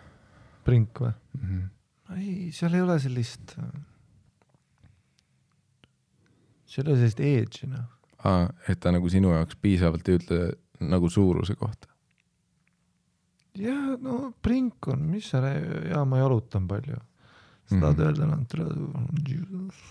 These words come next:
Speaker 2: Ei no jaa, aga äkki tal ei ole mahlane perse, äkki tal on, noh, selline prink, selline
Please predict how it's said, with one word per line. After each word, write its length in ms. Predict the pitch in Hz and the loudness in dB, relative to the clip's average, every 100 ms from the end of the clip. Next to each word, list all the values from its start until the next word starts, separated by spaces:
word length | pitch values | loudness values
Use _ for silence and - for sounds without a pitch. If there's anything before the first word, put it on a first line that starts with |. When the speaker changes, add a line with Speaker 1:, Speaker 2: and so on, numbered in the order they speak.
| - _ - - - - | -20 _ -20 -20 -20 -10
Speaker 2:
Ei 180 | - 120 | -2 2
no 80 | |
jaa, 100 | 131 | 4
aga 160 | 117 95 | 6 6
äkki 200 | 117 110 | 4 4
tal 160 | 101 104 | 0 2
ei 80 | |
ole 140 | 117 120 | 2 4
mahlane 580 | 95 110 104 80 80 80 | 6 6 6 4 0 0
perse, 360 | 92 85 - | 0 0 -2
äkki 280 | - 85 107 | -4 -4 -2
tal 140 | 98 90 | 0 0
on, 120 | 87 87 | 0 0
noh, 120 | 87 - _ _ | -2 -4 _ _
selline 440 | 170 139 - - 120 - _ _ _ _ _ _ _ - | -10 -8 -4 -2 -2 -6 _ _ _ _ _ _ _ -2
prink, 420 | 190 170 175 - | 2 0 -2 -6
selline 400 | 95 95 92 | -2 2 2